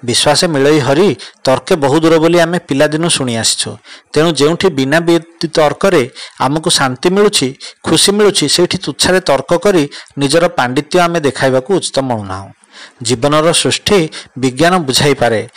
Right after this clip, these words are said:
ହେଲେ ଜୀବନ ସବୁବେଳେ ବିଜ୍ଞାନ ଦ୍ୱାରା ପରିଚାଳିତ ହୁଏ ନାହିଁ। ଶରୀରକୁ ବିଜ୍ଞାନ ଦ୍ୱାରା ବୁଝାଇ ହେବ, ହେଲେ ଆତ୍ମକଥା ବିଜ୍ଞାନ କେମିତି କହିବ? ତୁମ ମନରେ ହେଉଥିବା ସମସ୍ତ ପରିବର୍ତ୍ତନକୁ ବିଜ୍ଞାନ କେମିତି ବୁଝେଇବ?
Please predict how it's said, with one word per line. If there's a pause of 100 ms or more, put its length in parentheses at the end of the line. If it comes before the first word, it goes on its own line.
(220)
ହେଲେ
ଜୀବନ
ସବୁବେଳେ
ବିଜ୍ଞାନ
ଦ୍ୱାରା
ପରିଚାଳିତ
ହୁଏ
ନାହିଁ। (440)
ଶରୀରକୁ
ବିଜ୍ଞାନ
ଦ୍ୱାରା
ବୁଝାଇ
ହେବ, (380)
ହେଲେ
ଆତ୍ମକଥା (340)
ବିଜ୍ଞାନ
କେମିତି
କହିବ? (480)
ତୁମ
ମନରେ (260)
ହେଉଥିବା
ସମସ୍ତ
ପରିବର୍ତ୍ତନକୁ
ବିଜ୍ଞାନ
କେମିତି
ବୁଝେଇବ?